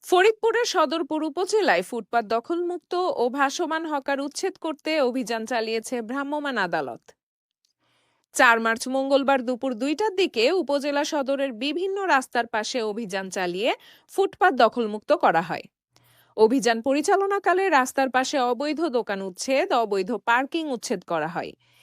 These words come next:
এছাড়া রাস্তার পাশের বিভিন্ন দোকানের সামনের বর্ধিত অংশ উচ্ছেদ করা হয়।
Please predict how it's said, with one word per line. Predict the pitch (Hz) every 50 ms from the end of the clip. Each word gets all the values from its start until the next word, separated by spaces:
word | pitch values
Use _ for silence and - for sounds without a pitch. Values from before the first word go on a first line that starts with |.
| _ _ _ _
এছাড়া | - 196 208 196 - 254 214 220 269 415
রাস্তার | 415 285 226 - - - 269 262
পাশের | - 247 262 - - 285 247
বিভিন্ন | 202 262 294 277 349 381 381 370 392 392
দোকানের | 285 320 320 - 302 294 294 302 320
সামনের | - - 285 240 220 214 220 226 208
বর্ধিত | 196 196 226 233 226 220 262 254 -
অংশ | 233 208 190 175 185 - - 269
উচ্ছেদ | 294 415 453 349 220 - - 277 190 -
করা | - 185 170 156 160
হয়। | 180 160 131 90